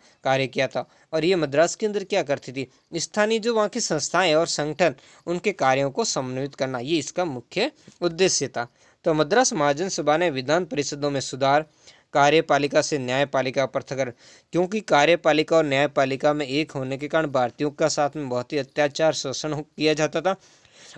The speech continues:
और उन्हें बहुत ही घृणित सजाएं भी दी जाती। सरकारी ढांचे में परिवर्तन करना, किसानों की समस्याओं आदि पर अपने जो सम्मेलन है, उस सम्मेलन के अंदर विचार विमर्श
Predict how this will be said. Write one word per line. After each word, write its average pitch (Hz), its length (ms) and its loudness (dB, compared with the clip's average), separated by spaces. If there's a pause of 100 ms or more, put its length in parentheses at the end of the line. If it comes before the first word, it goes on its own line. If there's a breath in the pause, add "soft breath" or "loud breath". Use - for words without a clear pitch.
और 165 160 4
उन्हें 165 560 0 (340 loud breath)
बहुत 165 320 2
ही 156 60 2
घृणित 143 340 -2
सजाएं 131 400 2
भी 220 180 -6 (240 soft breath)
दी 151 160 0
जाती। 139 320 0
सरकारी 151 440 0
ढांचे 139 360 -2
में 147 120 -2
परिवर्तन 147 460 -4
करना, 156 200 -4
किसानों 143 480 -4
की 156 80 -6
समस्याओं 151 540 -4 (640 soft breath)
आदि 147 360 2 (240)
पर 156 120 4
अपने 143 280 -2
जो 147 100 -4
सम्मेलन 139 500 0
है, 156 100 -2
उस 143 180 -6
सम्मेलन 131 380 -2
के 135 140 -4
अंदर 131 260 0
विचार 123 460 -4
विमर्श 117 420 -6